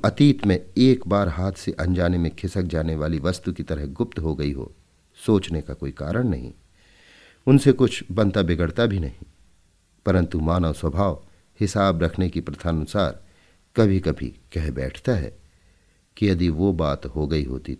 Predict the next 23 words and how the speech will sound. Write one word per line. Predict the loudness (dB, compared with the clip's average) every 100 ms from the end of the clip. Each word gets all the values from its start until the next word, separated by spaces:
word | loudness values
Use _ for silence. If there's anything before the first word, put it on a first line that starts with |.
| _
तो। | -4 -4 -8 -20 _ _ _ _ _ _ _ _ 8
ठीक | 10 10
उसी | 4
तरह | 4 4
पन्ना | 4 4 4 4
भी | 4
राजा | 4 4 4
बलवंत | 2 2 2 0 -2
सिंह | 0 2
द्वारा | 4 2
बलपूर्वक | 2 0 -2 0 0 0 0
रानी | 0 0 0
बनाए | 0 0 -2
जाने | -2 -4
के | -4 -8
पहले | -8 -4 -4
की | -2 -4 -4
एक | -6
संभावना | -8 -6 -4 -4 -2 -4
को | -6
सोचने | -8 -6 -6 -4
लगी | -4 -6 -10
थी। | -10 -16 -16